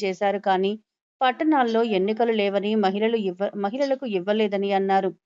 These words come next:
ఓట్ల కోసమే చీరలను అందించిన విషయాన్ని మహిళలు గ్రహించాలని కోరారు. తెలంగాణ తొలి ముఖ్యమంత్రి కేసీఆర్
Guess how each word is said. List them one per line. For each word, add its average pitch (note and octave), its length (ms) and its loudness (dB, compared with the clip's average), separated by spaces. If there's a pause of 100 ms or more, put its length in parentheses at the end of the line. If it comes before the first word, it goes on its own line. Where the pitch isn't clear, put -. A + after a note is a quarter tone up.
(400)
ఓట్ల C#4 260 4
కోసమే B3 460 0
చీరలను A3+ 560 0
అందించిన G#3 460 -2
విషయాన్ని G3+ 560 -2
మహిళలు G3+ 420 -2
గ్రహించాలని G3 720 0
కోరారు. F#3+ 440 4 (180)
తెలంగాణ C#4+ 580 4
తొలి B3+ 260 -2
ముఖ్యమంత్రి G#3+ 680 -2
కేసీఆర్ G3+ 560 0